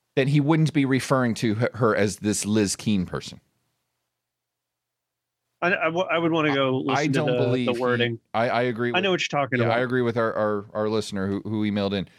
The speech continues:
Speaker 1: I, I, I do not believe that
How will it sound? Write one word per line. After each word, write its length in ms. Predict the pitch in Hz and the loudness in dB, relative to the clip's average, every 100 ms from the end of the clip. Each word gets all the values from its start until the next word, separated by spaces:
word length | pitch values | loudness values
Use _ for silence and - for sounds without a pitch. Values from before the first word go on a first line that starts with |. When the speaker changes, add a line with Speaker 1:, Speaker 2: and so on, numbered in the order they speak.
| _ _ - | _ _ 0
Speaker 1:
I, 240 | 113 113 | 2 2
I, 240 | - 110 110 - | 2 0 0 -2
I 140 | 107 117 | 0 2
do 160 | 110 | 0
not 220 | 104 104 95 | 0 0 0
believe 440 | 98 92 90 82 - | 0 0 -2 -6 -10
that 500 | 90 90 85 82 | -6 -2 -2 -4